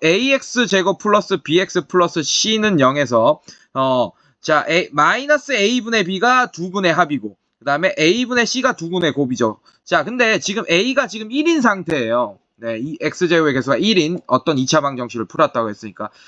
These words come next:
그렇다는 얘기는 수민이는 상수항을 제대로 봤으니까, 어, C는 제대로 본 거 푼 겁니다. 그러면, 어, 두 근의 곱은 정확할 거예요.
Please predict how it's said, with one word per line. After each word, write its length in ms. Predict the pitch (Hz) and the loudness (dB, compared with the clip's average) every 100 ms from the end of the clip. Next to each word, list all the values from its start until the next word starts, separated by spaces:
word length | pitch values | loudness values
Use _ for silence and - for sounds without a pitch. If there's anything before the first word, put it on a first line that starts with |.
| - | -12
그렇다는 400 | - 269 302 294 | -2 0 0 -2
얘기는 300 | 247 269 180 104 _ - | -2 -2 -4 -4 _ -14
수민이는 680 | - 330 349 349 302 269 | 0 2 4 2 2 0
상수항을 600 | 226 311 339 294 339 311 | 0 -2 -2 -2 -2 -2
제대로 340 | 196 190 233 214 | -6 -6 -4 -2
봤으니까, 640 | 165 175 143 - 170 113 _ _ _ | -4 -4 -4 0 0 0 _ _ _
어, 500 | 135 147 143 147 143 | 2 4 6 4 4
C는 540 | - - 311 339 349 240 | 0 0 2 4 2 2
제대로 360 | 190 233 277 | 2 2 0
본 200 | 160 185 | -2 -4
거 180 | 226 262 | -2 -2
푼 220 | - 247 | -2 -2
겁니다. 360 | 233 165 113 98 _ _ - | 0 0 -4 -6 _ _ -8
그러면, 340 | 208 220 202 - _ _ | -2 0 -2 -6 _ _
어, 280 | 131 135 160 | -2 0 0
두 180 | - 240 | 0 2
근의 260 | 277 311 294 | 2 2 0
곱은 600 | 185 247 240 349 339 214 _ _ _ _ _ _ _ _ | -6 -6 -2 -2 -2 -10 _ _ _ _ _ _ _ _
정확할 520 | - 190 254 - 214 156 | -6 0 0 0 -2 -2
거예요. 380 | 139 113 95 | -4 -4 -6